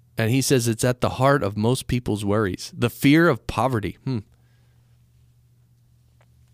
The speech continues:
Uh, the next one, the fear of criticism.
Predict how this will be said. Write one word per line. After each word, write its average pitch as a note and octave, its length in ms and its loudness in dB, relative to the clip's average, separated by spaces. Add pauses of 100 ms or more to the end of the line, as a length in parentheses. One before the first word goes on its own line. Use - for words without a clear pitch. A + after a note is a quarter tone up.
(1000)
Uh, C3+ 400 6
the C3+ 100 4
next E3 240 4
one, G#2+ 320 2
the B2 120 0
fear E3+ 280 6
of C#3 140 2
criticism. C3 720 4